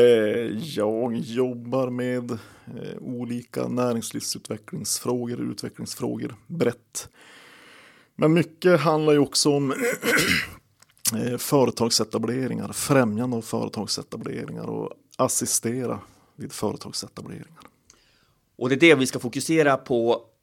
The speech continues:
Speaker 2: i den här podden, för det är så som ni alla vet att det händer och sker väldigt mycket i norra delen av Sverige. Dels i Västerbotten men också här i Norrbotten.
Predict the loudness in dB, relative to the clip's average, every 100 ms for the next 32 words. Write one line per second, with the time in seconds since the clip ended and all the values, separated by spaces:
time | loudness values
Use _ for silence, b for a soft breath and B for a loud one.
0 | _ 0 2 2 0 0 2 2 4 2
1 | -2 -2 -2 0 -2 -2 -2 -2 0 2
2 | 4 2 0 -2 0 0 0 2 4 4
3 | 2 2 2 2 0 2 2 0 -6 -4
4 | -4 -4 -4 -4 -4 -4 -2 0 0 0
5 | -2 -2 -2 0 0 0 -4 -4 -4 -4
6 | -4 -4 -6 -4 -6 -6 -6 -4 -2 -4
7 | -10 -10 -6 -2 4 6 6 4 0 0
8 | -6 -4 -2